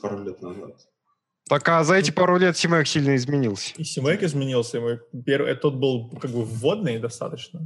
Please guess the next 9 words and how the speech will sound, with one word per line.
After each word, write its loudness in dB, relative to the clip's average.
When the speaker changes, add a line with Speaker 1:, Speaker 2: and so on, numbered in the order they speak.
Speaker 2:
Да. 0
Speaker 3:
basic, -6
а -2
этот -2
уже -2
про -4
хакинг, -6
то -18
есть -20